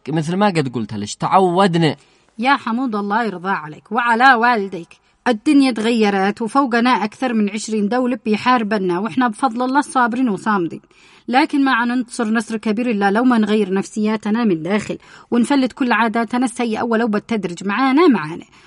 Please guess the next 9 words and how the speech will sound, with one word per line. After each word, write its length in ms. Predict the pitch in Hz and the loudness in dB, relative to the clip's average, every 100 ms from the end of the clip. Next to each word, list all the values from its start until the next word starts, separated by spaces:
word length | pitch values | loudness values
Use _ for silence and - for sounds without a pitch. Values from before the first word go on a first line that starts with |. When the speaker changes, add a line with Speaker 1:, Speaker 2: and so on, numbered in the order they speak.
| - - | -16 -2
Speaker 2:
ولن 240 | 254 320 | 4 6
يغير 300 | 294 254 226 | 6 4 0
الله 200 | 202 190 | -2 -2
ما 200 | 202 277 | 2 2
بقوم 260 | 240 285 311 | 2 0 0
حتى 360 | 247 214 269 | -2 -2 0
يغيروا 320 | 269 220 214 269 | 2 2 2 4
ما 160 | 208 | 2
بأنفسهم. 760 | 196 196 233 202 - 202 240 | 2 0 -2 -4 -4 0 0